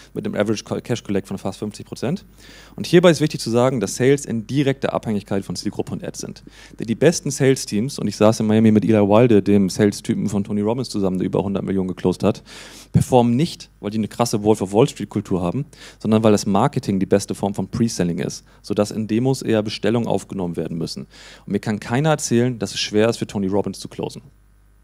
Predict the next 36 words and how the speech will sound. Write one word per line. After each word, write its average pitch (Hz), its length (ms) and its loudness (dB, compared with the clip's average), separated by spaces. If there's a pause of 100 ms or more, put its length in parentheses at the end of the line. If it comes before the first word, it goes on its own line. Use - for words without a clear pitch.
(1300)
Also 107 220 6 (220)
ganz 110 200 6
ehrlich, 92 300 -2
es - 160 -6
kann 117 240 2
nicht 101 180 -2
schwer 95 240 2
sein, 92 140 -4
für - 80 -10
Tony 92 220 -8
Robbins 87 240 -8
zu - 80 -10
closen. - 320 -6
Und 95 100 -6
da 92 60 -4
könntest 123 340 -2
du 104 80 -4
wirklich 104 320 -4 (300)
jemanden 107 280 -2
hinsetzen, 107 400 0
der 98 80 0
noch 92 60 -2
nie 107 80 0
Sales 98 300 -2
gemacht 92 280 -4
hat, 90 120 -4
der 90 80 -2
einfach 98 180 -6
so 92 80 -6
sagt, 92 160 -4
„Hallo, 107 180 2
was 98 140 -2
wollen 101 140 -4
Sie 92 60 -8
denn 92 100 -4
kaufen?“ 80 320 -6